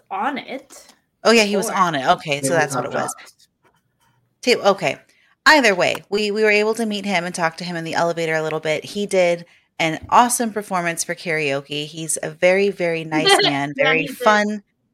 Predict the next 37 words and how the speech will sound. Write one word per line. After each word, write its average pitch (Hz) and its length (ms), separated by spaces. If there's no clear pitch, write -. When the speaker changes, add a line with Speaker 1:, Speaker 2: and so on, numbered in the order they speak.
Speaker 2:
So - 360
much 233 260
energy 180 500
comes 147 320
from 139 220
him. 139 180
I 139 120
love 143 220
it. 127 220
And 170 160
then 165 100
we've 165 160
got 160 200
this 165 180
fun 170 200
picture, 170 500
uh, 151 360
down 175 180
here 170 180
in 165 140
the 143 80
corner 190 680
of, 170 260
Speaker 4:
Oh, 160 40
Speaker 2:
uh, 147 220
Speaker 4:
yeah. 269 140
Speaker 2:
Jimmy 175 260
and 185 120
Jacob. 160 560
And, 160 280
uh, 143 300
this 247 240
was 202 140
a 185 80
lot 160 240
of 156 80
fun. 151 480